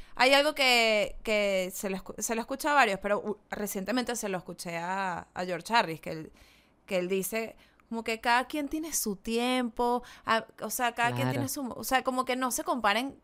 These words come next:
Speaker 1: todo el tiempo con otros, como que no estés todo el tiempo,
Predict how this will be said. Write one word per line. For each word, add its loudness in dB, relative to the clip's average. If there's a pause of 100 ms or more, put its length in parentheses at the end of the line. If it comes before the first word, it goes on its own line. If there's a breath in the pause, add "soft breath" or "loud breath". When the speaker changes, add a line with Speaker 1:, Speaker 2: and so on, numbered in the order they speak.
Speaker 1:
todo 2
el 0
tiempo -2
con 0
otros, -2
como -2
que -4
no -4
estés -8
todo 2
el 0
tiempo, 0